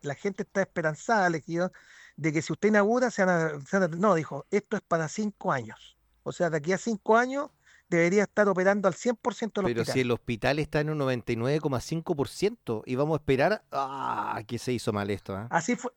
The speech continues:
Speaker 1: la respuesta textual de la ministra. "De aquí a cinco años el hospital va a estar a su plenitud". Entonces le dije,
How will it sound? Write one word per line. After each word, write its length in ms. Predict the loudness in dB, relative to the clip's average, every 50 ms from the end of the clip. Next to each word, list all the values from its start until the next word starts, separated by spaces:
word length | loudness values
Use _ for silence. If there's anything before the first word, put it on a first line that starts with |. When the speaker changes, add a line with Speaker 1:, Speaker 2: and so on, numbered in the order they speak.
| _
Speaker 1:
la 180 | 0 2 2 4
respuesta 640 | 2 0 -2 _ 2 2 2 2 _ -2 -2 -2 0
textual 480 | 0 -2 -4 -2 _ 2 2 2 4
de 100 | 2 0
la 80 | 0 0
ministra. 460 | 0 -2 -2 -4 -6 -10 -14 -14 -14 _ _ _ _ -6
"De 120 | -4 -2
aquí 180 | -2 -2 0 -2
a 60 | -2
cinco 400 | -2 -4 -6 -8 -4 0 2 2
años 380 | 4 2 2 0 -4 -4 -6 -6 -6
el 140 | -4 -4 -4
hospital 380 | -4 -4 -6 -4 -4 -4 -4
va 40 | -4
a 40 | -6
estar 180 | _ -4 -4 -4
a 40 |
su 100 | -4 -4
plenitud". 320 | -4 -4 -4 -2 -2 -2 -2
Entonces 240 | -2 -4 -4 -2 -2
le 60 | -2
dije, 180 | -2 -2 -4